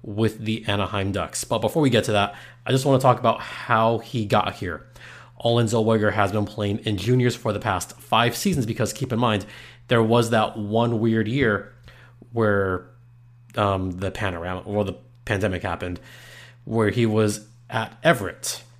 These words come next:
And then there was that massive trade from Everett to Kamloops. Remember that trade where there were ten draft picks involved? That's a lot of draft picks, folks. So, yeah, that was last season.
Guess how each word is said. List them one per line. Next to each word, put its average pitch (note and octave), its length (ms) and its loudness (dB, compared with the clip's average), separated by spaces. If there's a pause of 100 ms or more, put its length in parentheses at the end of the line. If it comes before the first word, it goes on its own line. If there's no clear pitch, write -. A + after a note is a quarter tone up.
(400)
And B2 160 2
then D#3+ 140 4
there D#3 120 4
was C#3+ 180 6
that A#2+ 240 0
massive A#2+ 520 0
trade G#2 480 -2 (580)
from A2+ 500 0
Everett A2+ 340 2
to - 200 -10
Kamloops. A2+ 560 0 (120)
Remember F3 220 6
that E3+ 180 6
trade E3+ 220 0
where C3 80 4
there A#2 100 4
were G#2+ 100 2
ten A#2+ 500 -2
draft G#2 360 -8
picks - 240 -4
involved? F#2 640 -6 (440)
That's A#2+ 140 -6
a B2+ 60 2
lot F#2+ 360 -2
of F2+ 80 -6
draft F2 280 -8
picks, F2 280 -6
folks. - 440 -6 (340)
So, G2 540 -2 (1400)
yeah, F3 320 -2 (580)
that B2+ 200 2
was C3+ 180 2
last A#2+ 400 -4
season. B2+ 480 -2